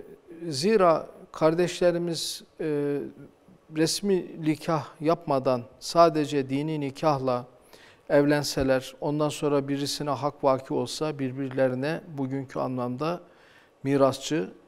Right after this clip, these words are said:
olamazlar. Yani mahkemeye gitseler mahkeme onlara, e, mirastan herhangi bir pay vermez. Halbuki,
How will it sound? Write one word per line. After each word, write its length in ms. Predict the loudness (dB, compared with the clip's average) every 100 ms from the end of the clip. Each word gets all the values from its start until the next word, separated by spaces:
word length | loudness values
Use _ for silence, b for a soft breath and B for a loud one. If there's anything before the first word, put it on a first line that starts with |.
| -6
olamazlar. 640 | 0 2 2 2 0 0
Yani 260 | 2 2 2
mahkemeye 580 | 0 -2 -4 -4 -4
gitseler 680 | -4 -4 -2 0 0 -2 -4
mahkeme 540 | -4 -4 -4 -6 -4 -6
onlara, 640 | -4 -2 0 0 0 -2 -10 B B B B -2
e, 140 | 0
mirastan 640 | 2 2 4 2 2 -2 -2
herhangi 540 | -2 -2 -4 -2 -4
bir 100 | -4
pay 400 | -4 0 0 0 -10 -16 -2
vermez. 460 | 0 2 -2 -4 -4
Halbuki, 640 | 0 2 2 0 -2 -2